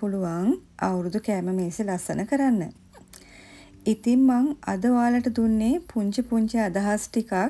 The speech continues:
මීට අමතරව අපිට පුළුවන් ඉඹුල් කිරිබත්, වණ්ඩු ආප්ප, මේ වගේ කෑමත් අපිට හදා ගන්න පුළුවන්.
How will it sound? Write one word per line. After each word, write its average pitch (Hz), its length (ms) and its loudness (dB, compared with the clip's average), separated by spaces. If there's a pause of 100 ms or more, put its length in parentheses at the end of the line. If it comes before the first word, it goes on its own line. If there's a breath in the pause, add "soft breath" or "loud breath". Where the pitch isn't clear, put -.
(480 loud breath)
මීට 220 300 0
අමතරව 220 480 0
අපිට 233 280 -4
පුළුවන් 214 560 0 (340)
ඉඹුල් 196 360 -2
කිරිබත්, 233 420 2 (100)
වණ්ඩු 190 520 2
ආප්ප, 240 340 -2 (380 loud breath)
මේ 208 200 0
වගේ 233 280 2
කෑමත් 214 420 0
අපිට 220 260 -2
හදා 190 300 -2
ගන්න 185 320 0
පුළුවන්. 185 340 0